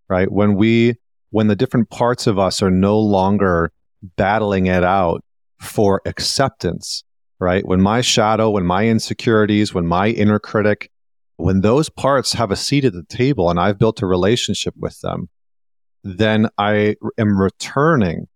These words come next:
to the state that I came into this world as, which is free. Because when we come into this world,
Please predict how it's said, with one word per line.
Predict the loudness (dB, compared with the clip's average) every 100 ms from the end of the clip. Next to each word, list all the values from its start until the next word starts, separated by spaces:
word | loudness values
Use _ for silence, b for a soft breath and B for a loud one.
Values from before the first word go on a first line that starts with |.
| _ _ _ -8
to | 0 2 4 4
the | 2 -2
state | -4 -4 -2 0 -2 -8 -18 -6
that | -2
I | -2
came | -2 -2 -2 -2
into | -4 -6 -6
this | -10 -10
world | -6 -2 -2 -2
as, | -4 -6 -8 -14 _
which | -4 -2 -2
is | -4
free. | -2 -2 -2 _ _ _ _ _ _ -4
Because | -2 -2
when | 0 0
we | 0
come | 0 0
into | 0 -2
this | -2 -2 0
world, | 0 2 2 -2